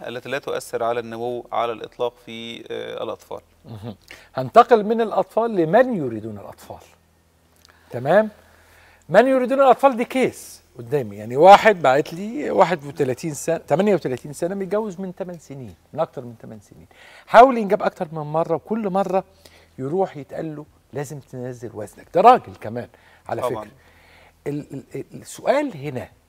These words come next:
Speaker 2: يعني كثير من الناس تتفهم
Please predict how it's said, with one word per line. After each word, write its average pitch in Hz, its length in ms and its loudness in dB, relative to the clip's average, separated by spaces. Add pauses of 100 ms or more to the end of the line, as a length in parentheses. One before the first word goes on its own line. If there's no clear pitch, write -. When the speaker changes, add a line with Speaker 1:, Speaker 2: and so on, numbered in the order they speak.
(320)
Speaker 2:
يعني 120 340 -12
كثير 254 460 -6
من 214 200 -6
الناس 143 460 -8 (1080)
تتفهم 175 640 -4